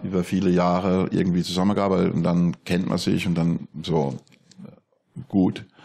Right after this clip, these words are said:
Ich möchte die Bemerkung von Dirk aufgreifen. Ähm, ich will das mal in unserer Branche versuchen, ne? Also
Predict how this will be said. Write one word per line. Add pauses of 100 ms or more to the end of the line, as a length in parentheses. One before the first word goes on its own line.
(640)
Ich
möchte
die
Bemerkung
von
Dirk
aufgreifen.
Ähm,
ich
will
das
mal
in
unserer
Branche
versuchen,
ne?
Also